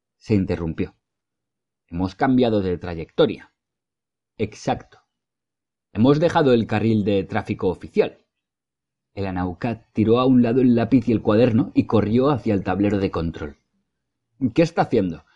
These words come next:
Le pondrán una multa de dos unidades". Morris hizo caso omiso. Aferró los controles con expresión sombría y clavó la vista en la pantalla. La nave aceleraba con gran rapidez.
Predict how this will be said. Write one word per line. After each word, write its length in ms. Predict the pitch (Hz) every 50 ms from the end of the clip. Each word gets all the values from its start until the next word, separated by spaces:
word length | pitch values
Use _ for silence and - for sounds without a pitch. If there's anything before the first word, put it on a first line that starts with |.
| _ _ _
Le 120 | 110 113
pondrán 380 | 113 123 117 120 117 127 143 160
una 180 | 170 160 139
multa 340 | 120 131 165 202 165 - 117
de 120 | 110 113 110
dos 200 | 127 127 110 113
unidades". 640 | 127 127 117 104 117 151 160 120 - - - _ _ _ _ _ _ _ _ _ _ _ _ _ _ _ _ _ _ _ _ _ _ _
Morris 480 | - 101 104 104 107 107 123 117 107 107
hizo 200 | 107 110 123 110
caso 320 | - 98 95 90 98 113
omiso. 440 | 113 90 85 92 98 85 - - - _ _ _ _ _ _ _ _ _ _ _
Aferró 340 | - 92 - - 104 101 120
los 160 | 127 127 113
controles 500 | - - 117 113 107 127 127 120 104 90
con 140 | - - 90
expresión 540 | 92 87 - - - 92 85 - 110 110 107
sombría 480 | 107 110 107 107 104 117 120 113 - -
y 120 | - 110 107
clavó 260 | - 104 90 87 95
la 140 | 98 98 95
vista 320 | 98 98 92 - - 110
en 80 | 104 98
la 100 | 92 82
pantalla. 520 | - 82 82 82 - 80 76 64 - - _ _ _ _ _ _ _ _ _ _ _ _ _ _ _
La 140 | - 107 107
nave 220 | 117 131 143 160 147
aceleraba 500 | 135 - 147 135 127 151 156 160 156 127
con 180 | 123 110 104
gran 240 | 107 107 110 104 101
rapidez. 580 | 95 98 92 82 92 85 87 85 - _ _